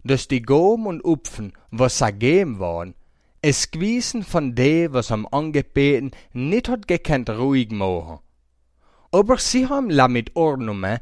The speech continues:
über Essen und Trinken und verschiedener Wege sich zu reinigen, zu tun gehabt, was für sie ist gültig gewesen, bis zu der Zeit, was ein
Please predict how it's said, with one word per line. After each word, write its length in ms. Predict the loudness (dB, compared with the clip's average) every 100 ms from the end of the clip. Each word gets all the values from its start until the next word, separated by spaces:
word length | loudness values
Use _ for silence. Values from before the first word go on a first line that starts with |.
| -10 -2
über 340 | 0 2 0
Essen 500 | 4 6 6 0 -4
und 200 | -4 -4
Trinken 560 | -4 -2 -2 -6 -12 -12 -14 _ -6
und 160 | -4
verschiedener 800 | -2 -2 -2 -2 -2 -2 -2 2
Wege 400 | 2 4 2 -2 -4
sich 320 | -2 -2 -2
zu 140 | -4
reinigen, 640 | -2 0 0 -2 -6 -10 -12
zu 140 | -8 -4
tun 440 | -2 -2 -2 -6
gehabt, 380 | -2 -2 -2 -6 -10 -12 _ -20 -16
was 280 | 2 2 2
für 120 | -2
sie 460 | 0 2 2 0 0
ist 300 | -2 -2 0
gültig 500 | 0 0 -2 -4 -2
gewesen, 520 | 0 0 0 -6 -8 -12 -20 -4
bis 300 | -2 -2 -4
zu 140 | -4
der 180 | 0 0
Zeit, 580 | 0 2 4 4 0 -4 -16 _
was 260 | -4 -4
ein 100 | -2